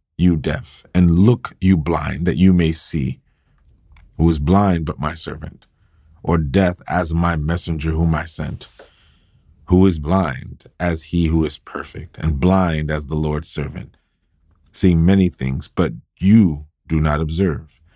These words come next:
opening the ears, but he does not hear? The Lord is well pleased for his righteousness' sake.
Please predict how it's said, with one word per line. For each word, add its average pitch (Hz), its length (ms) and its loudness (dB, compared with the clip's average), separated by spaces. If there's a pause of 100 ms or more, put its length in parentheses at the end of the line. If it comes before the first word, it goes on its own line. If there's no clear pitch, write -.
(300)
opening 82 420 2
the 85 140 2
ears, 78 560 0 (500)
but 71 140 -4
he 82 160 2
does 76 180 0
not 71 220 -4
hear? - 340 -8 (1700)
The 71 80 -4
Lord 92 240 6
is 82 100 -2
well 90 160 0
pleased 87 560 0
for 85 160 0
his 78 140 -2
righteousness' - 640 -6
sake. - 400 -12